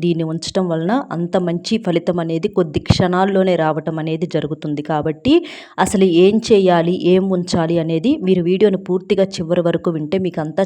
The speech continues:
చక్కగా అర్థమవుతుంది. అలాగే వీడియోకి ఒక లైక్ ఇచ్చి సపోర్ట్ చేయండి. రేపు మనకి శుక్రవారంతో కూడుకొని ఈ ఏకాదశి అనేది రావటం జరిగింది. ఈ ఏకాదశిని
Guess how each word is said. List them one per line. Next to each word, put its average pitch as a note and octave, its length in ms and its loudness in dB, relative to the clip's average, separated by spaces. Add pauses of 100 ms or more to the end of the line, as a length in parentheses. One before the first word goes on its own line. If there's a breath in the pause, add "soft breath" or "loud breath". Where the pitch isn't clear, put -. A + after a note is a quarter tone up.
చక్కగా E3+ 360 -2
అర్థమవుతుంది. D#3 680 -4 (460 loud breath)
అలాగే A3 340 8
వీడియోకి F#3+ 320 4
ఒక - 160 -4
లైక్ D#3 240 0
ఇచ్చి C4 140 -2 (100)
సపోర్ట్ D3+ 380 -2
చేయండి. D3+ 340 -2 (400 loud breath)
రేపు A3+ 200 10 (120)
మనకి G3+ 260 -2 (120)
శుక్రవారంతో A#3+ 720 4 (100)
కూడుకొని F#3 440 2 (160)
ఈ - 20 -2 (180)
ఏకాదశి F#3 540 0
అనేది E3 320 -2
రావటం D#3 420 -4
జరిగింది. D#3 460 -4 (480 loud breath)
ఈ - 20 2 (200)
ఏకాదశిని A3+ 640 2